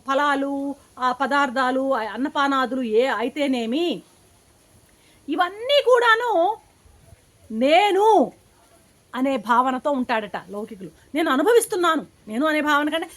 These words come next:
నేను అనుభవిస్తున్నాను అనుకుంటుంటాడంట. నేను ఇవన్నీ అనుభవిస్తున్నాను, ఇవన్నీ నా జీవితం, ఇవి లేకపోతే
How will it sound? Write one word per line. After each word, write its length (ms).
నేను 180
అనుభవిస్తున్నాను 720
అనుకుంటుంటాడంట. 680
నేను 240
ఇవన్నీ 320
అనుభవిస్తున్నాను, 720
ఇవన్నీ 560
నా 120
జీవితం, 440
ఇవి 160
లేకపోతే 540